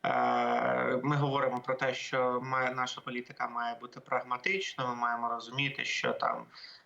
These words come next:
е, вже тільки цінності не працюють, потрібні інтереси. Але є чітка мета,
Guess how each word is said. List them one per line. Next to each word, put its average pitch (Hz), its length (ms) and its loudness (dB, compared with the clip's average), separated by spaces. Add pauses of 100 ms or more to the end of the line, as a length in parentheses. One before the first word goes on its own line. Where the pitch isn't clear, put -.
е, 120 280 2
вже 127 180 2
тільки 127 340 0
цінності 127 540 0
не 120 100 4
працюють, 123 500 0
потрібні 123 400 2
інтереси. 165 680 0 (420)
Але 147 520 2
є 165 160 -2
чітка 151 420 -2
мета, 139 640 0